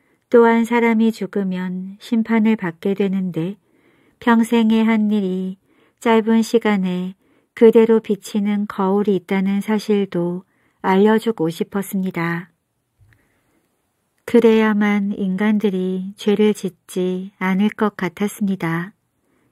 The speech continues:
염라대왕은 이 궁리 저 궁리 끝에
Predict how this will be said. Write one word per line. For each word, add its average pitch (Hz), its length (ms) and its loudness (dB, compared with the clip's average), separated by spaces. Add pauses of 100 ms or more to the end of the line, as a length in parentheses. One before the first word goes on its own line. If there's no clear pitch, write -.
(120)
염라대왕은 208 1300 0
이 190 140 -4
궁리 190 720 0
저 185 200 -2
궁리 180 400 -4
끝에 190 580 -6